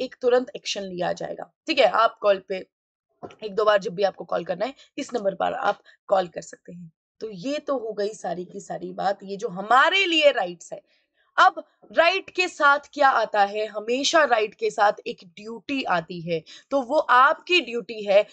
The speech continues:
एक morally आपकी ड्यूटी है कि आप अननेसेसरी कॉल ना करें, because अगर कॉल करते हैं तो वो आपसे आपका टोल गेट नेम पूछेंगे, जो आपकी रिसिप्ट पे होगा, ठीक है।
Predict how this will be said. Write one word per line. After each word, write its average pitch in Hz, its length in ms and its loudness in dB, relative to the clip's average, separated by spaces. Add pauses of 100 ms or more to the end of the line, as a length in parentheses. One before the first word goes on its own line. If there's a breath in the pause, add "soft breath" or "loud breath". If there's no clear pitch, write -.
(140 soft breath)
एक 254 180 -2
morally 311 500 6
आपकी 247 300 2
ड्यूटी 202 340 -8
है 208 80 0
कि 294 120 -4
आप 294 280 2
अननेसेसरी 294 760 0
कॉल 226 420 4
ना 214 260 4
करें, 170 320 -6 (280 loud breath)
because 285 300 0
अगर 320 400 6
कॉल 247 240 6
करते 240 360 -4
हैं 214 200 -8 (220 loud breath)
तो 285 80 0
वो 269 180 0
आपसे 262 460 2
आपका 233 360 2
टोल 254 300 4
गेट 240 340 -6
नेम 262 360 -2
पूछेंगे, 165 540 -12
जो 202 120 0
आपकी 233 260 2
रिसिप्ट 254 460 -8
पे 220 100 -2
होगा, 165 300 -6 (260 loud breath)
ठीक 320 140 -2
है। 285 80 -2